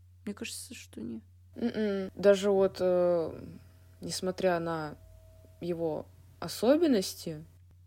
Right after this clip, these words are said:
Speaker 1: Мгм.
Speaker 2: нет. Даже если бы у женщины были такие же особенности, м-м. Не, никак вообще. Потому что они даже вот, женщины с немножко умственно отсталые, они всё равно другие, они всё равно чуть такие.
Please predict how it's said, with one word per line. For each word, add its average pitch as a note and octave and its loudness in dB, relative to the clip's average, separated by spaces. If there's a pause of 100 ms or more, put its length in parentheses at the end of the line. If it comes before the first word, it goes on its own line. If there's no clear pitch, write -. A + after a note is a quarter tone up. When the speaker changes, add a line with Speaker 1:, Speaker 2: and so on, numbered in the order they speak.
(520)
Speaker 1:
Мгм. G#3+ -4 (600)
Speaker 2:
нет. D#3+ -8 (160)
Даже F3 2
если F3 2
бы F3 -4
у F3+ -4
женщины E3 -4
были D#3+ -8
такие E3 -8
же D#3+ -8
особенности, G3+ -2 (220)
м-м. E3+ -10 (500)
Не, E3 -14 (100)
никак E3+ -12
вообще. F3 -12 (520)
Потому G3 2
что G3+ 6
они G#3 6
даже G#3 4
вот, G3 -2 (220)
женщины F3 -6
с - -12 (400)
немножко E3+ -8
умственно E3 -8
отсталые, B3+ 2
они E3+ 0
всё - -2
равно F3+ 0
другие, D#3+ -4
они D#3+ -6
всё E3+ -4
равно F#3 -2 (200)
чуть - -14
такие. D#3 -18